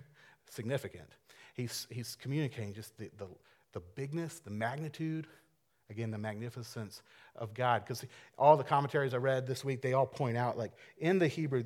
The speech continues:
it, it's very clear. He's not saying the, the work of your arm or the work of your power, your strength, or the work of your, uh, hands. Oftentimes talks about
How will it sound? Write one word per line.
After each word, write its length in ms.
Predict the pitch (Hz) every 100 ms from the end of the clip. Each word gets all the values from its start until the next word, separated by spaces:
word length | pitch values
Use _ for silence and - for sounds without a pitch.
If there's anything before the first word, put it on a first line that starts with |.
| 123
it, 160 | 139 135
it's 140 | 127
very 260 | - 151 135
clear. 200 | - 156
He's 220 | 135 120
not 460 | 127 139 165 160 -
saying 480 | 156 139 127 120 - - - -
the, 180 | 127 123 135
the 80 |
work 280 | 110 147 156
of 80 | 135
your 180 | 113 101
arm 480 | 123 143 170 185 190 - _ _
or 80 | 131
the 80 | 117
work 220 | 131 156
of 100 | 123
your 120 | 113
power, 360 | 107 - 151 156
your 100 | 110
strength, 480 | - 151 160 170 - - - -
or 180 | 131 120
the 100 | 113
work 420 | 117 160 160 160 -
of 440 | 139 127 117 107 - _ _ _ _
your, 280 | 113 120 107 - -
uh, 240 | 147 104 92 - -
hands. 600 | 123 139 196 233 - - _ _ _
Oftentimes 520 | 104 143 127 143 139
talks 200 | - 123
about 260 | 120 113 110